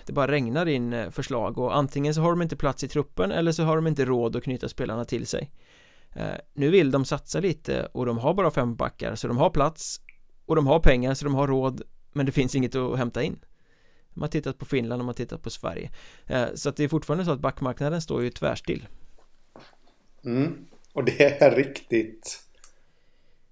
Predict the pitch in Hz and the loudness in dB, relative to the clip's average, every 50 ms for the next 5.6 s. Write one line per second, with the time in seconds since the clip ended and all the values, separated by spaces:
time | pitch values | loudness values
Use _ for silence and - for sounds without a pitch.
0 | - - - 160 143 139 135 127 151 170 165 202 208 220 208 175 160 - - - | -20 -10 0 8 10 12 12 12 10 10 10 10 10 10 8 6 4 2 -2 -4
1 | - - - - - - - - - - 156 123 - - - _ _ _ - - | -8 6 10 12 12 12 12 12 10 6 4 2 2 -2 -10 _ _ _ 2 2
2 | 117 - 175 156 135 127 135 156 175 170 - - - - - - - - - - | 8 12 12 12 12 12 10 8 8 4 -4 -12 -14 -14 -14 -14 -14 -14 -16 -18
3 | _ _ _ - _ _ - 135 135 139 139 143 175 202 202 185 175 185 185 160 | _ _ _ -20 _ _ 10 12 12 12 12 12 12 12 12 12 12 12 12 12
4 | - - 135 - - 139 113 101 104 107 143 180 196 - 226 - - 143 143 123 | 12 8 4 6 8 8 10 10 8 6 4 2 0 0 -2 -2 2 6 6 8
5 | 117 117 117 - - 127 123 120 120 113 110 | 8 6 4 0 2 4 6 6 4 2 0